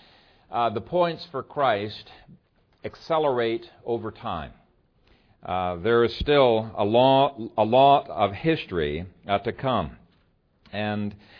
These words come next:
uh, in verse sixteen, we see that he's not, uh, yet been up to bat in this city. He has in other cities, but verse sixteen says, "Now while Paul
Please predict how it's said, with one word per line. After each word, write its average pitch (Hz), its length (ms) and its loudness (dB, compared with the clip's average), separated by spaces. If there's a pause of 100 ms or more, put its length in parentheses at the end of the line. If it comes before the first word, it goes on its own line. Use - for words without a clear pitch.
(400)
uh, 110 220 -2
in 120 160 -2
verse 147 360 4
sixteen, 175 800 0
we 123 140 -2
see 131 300 -6
that 117 140 -4
he's 127 240 -4
not, 143 320 0 (200)
uh, 117 80 -6
yet 123 380 -4
been 127 160 -4
up 139 180 -6
to 123 100 -10
bat 123 400 2
in 110 200 -2
this 175 180 0
city. 98 380 -2
He 117 180 -6
has 120 320 -2
in 117 100 -2
other 127 220 2
cities, 107 440 -4
but 110 180 -6
verse 139 220 0
sixteen 139 520 -4
says, 120 380 -2
"Now 117 160 -2
while 143 500 2
Paul 135 560 0